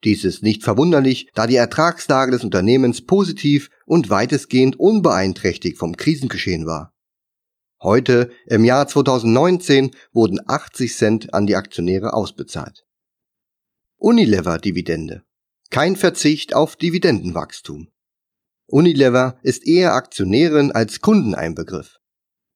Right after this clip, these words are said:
Unter dem Konzerndach finden sich viele bekannte Marken wieder.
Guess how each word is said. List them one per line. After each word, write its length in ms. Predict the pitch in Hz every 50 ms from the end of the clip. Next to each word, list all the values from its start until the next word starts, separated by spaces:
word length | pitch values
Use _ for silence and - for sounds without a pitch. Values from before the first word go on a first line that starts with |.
| _ _ _ -
Unter 220 | 110 101 90 101
dem 160 | 92 95 92
Konzerndach 720 | 87 - 87 92 - - 135 135 139 - 143 135 135 - _ _ _ _
finden 280 | - 160 170 160 156 151
sich 200 | 160 160 - -
viele 260 | - 202 196 190 185
bekannte 400 | 190 160 - 151 135 151 156 185
Marken 380 | 180 107 90 80 - - 82
wieder. 320 | 73 85 - - - -